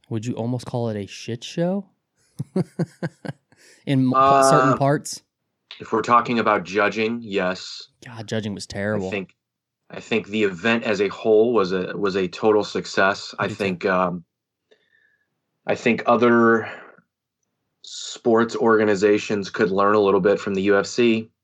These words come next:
Speaker 2: I think they did a tremendous job of handling everything the way they did, making sure everyone felt safe, putting together a good package for the fans,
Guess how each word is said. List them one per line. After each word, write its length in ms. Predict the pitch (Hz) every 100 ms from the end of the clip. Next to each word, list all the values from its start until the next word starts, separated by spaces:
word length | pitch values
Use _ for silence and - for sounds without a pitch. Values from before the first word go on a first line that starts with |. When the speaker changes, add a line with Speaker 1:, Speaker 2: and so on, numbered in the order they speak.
| _ _ _ - -
Speaker 2:
I 100 | 90
think 180 | - 98
they 100 | 104
did 140 | 98 98
a 80 |
tremendous 680 | - - 98 98 101 101 92
job 360 | - 98 98 92
of 100 | 98
handling 480 | 104 101 98 98
everything 380 | 98 95 92 98
the 80 | 95
way 120 | 95
they 140 | 92 85
did, 480 | 107 110 110 101 - _ _ _ _ _ _ _ _ -
making 260 | 101 110
sure 200 | 98 110
everyone 340 | 101 104 101 95
felt 260 | 101 92
safe, 380 | - 135 123 123
putting 200 | 135 123
together 320 | 110 113 110
a 60 | 107
good 160 | 110 -
package 580 | 123 113 123 113 110
for 300 | - 117 107
the 100 | 101
fans, 840 | 90 131 131 123 117 113 - -